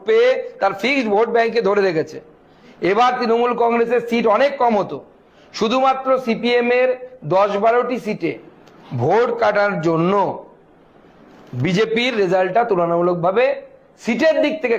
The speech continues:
খারাপ হয়েছে। কিন্তু আমরা খুব বেশি ভোটে পিছিয়ে নেই, বিজেপি দু কোটি তেত্রিশ লক্ষের বেশি ভোট পেয়েছে, তার থেকে চল্লিশ পঁয়তাল্লিশ হাজার বেশি ভোট পে-, পঁয়তাল্লিশ লাখ বেশি ভোট পেয়েছে তৃণমূল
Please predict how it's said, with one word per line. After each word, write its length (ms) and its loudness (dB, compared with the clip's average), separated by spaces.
খারাপ 260 -2
হয়েছে। 220 -14
কিন্তু 220 0
আমরা 140 2
খুব 100 0
বেশি 260 0
ভোটে 240 0
পিছিয়ে 320 0
নেই, 120 0
বিজেপি 260 0
দু 100 2
কোটি 220 2
তেত্রিশ 420 -2
লক্ষের 320 0
বেশি 240 0
ভোট 160 2
পেয়েছে, 300 -2
তার 200 2
থেকে 160 0
চল্লিশ 380 0
পঁয়তাল্লিশ 500 0
হাজার 200 2
বেশি 200 0
ভোট 220 0
পে-, 260 2
পঁয়তাল্লিশ 400 0
লাখ 100 4
বেশি 220 -2
ভোট 160 2
পেয়েছে 240 0
তৃণমূল 300 -2